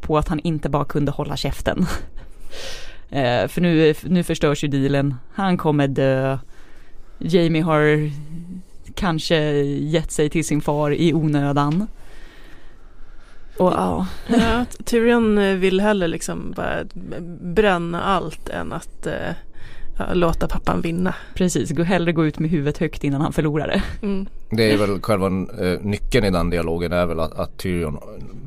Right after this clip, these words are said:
Speaker 3: på något sätt analyserar sina egna avsikter
Speaker 1: Mm.
Speaker 3: med att, att, att han höll det här talet under rättegången där han brände varenda
Speaker 1: Alla broar.
Speaker 3: broar, eller där alla de få broar han hade kvar. Och det var just att han inte ville låta Tywin vinna igen.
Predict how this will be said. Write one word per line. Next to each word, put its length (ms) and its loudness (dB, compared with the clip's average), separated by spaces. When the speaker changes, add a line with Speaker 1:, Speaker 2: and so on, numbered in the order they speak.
Speaker 3:
på 80 -4
något 180 0
sätt 380 0
analyserar 680 2
sina 340 0
egna 240 0
avsikter 840 2
Speaker 1:
Mm. 200 -2
Speaker 3:
med 400 0
att, 340 -6
att, 220 -6
att 80 -4
han 120 0
höll 360 4
det 100 -2
här 100 -2
talet 440 2
under 160 -2
rättegången 600 -2
där 80 -4
han 180 -4
brände 500 0
varenda 360 2
Speaker 1:
Alla 240 2
broar. 180 -2
Speaker 3:
broar, 540 0
eller 160 -2
där 140 -4
alla 300 2
de 160 -4
få 260 -2
broar 340 0
han 140 -2
hade 180 -2
kvar. 520 0
Och 60 -10
det 80 4
var 160 2
just 240 -2
att 120 -4
han 180 -2
inte 380 -4
ville 240 -2
låta 380 -6
Tywin 640 -2
vinna 460 2
igen. 300 -6